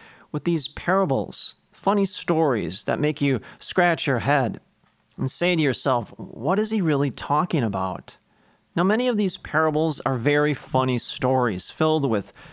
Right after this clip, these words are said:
twists and turns. To take a look at our world and see it for what it is in a different way,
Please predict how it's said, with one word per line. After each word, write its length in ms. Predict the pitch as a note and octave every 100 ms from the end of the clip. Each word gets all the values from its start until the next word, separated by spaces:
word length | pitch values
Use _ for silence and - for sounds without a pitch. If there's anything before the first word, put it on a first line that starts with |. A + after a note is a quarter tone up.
| -
twists 460 | - F3 E3+ - -
and 220 | B2 G2+
turns. 640 | - E3 D#3+ D#3 D3 B2+ - - - - - - - _ -
To 180 | F#3 - _ _
take 360 | - F#3+ G3 - -
a 60 | C#3+
look 340 | D3 D#3 -
at 160 | B2+ B2
our 120 | A#2+
world 600 | G#2 C3 C3 G2+ E2 - _ _ -
and 140 | C#3+ C#3
see 380 | - G#3+ G3
it 280 | B2 - - -
for 240 | - D3
what 180 | C#3 D3+
it 80 | D3+
is 480 | D3+ A2+ - - - _ - - - - -
in 100 | D3
a 60 | D3+
different 420 | E3 F#3+ F#3 E3+
way, 340 | C3 C3+ A2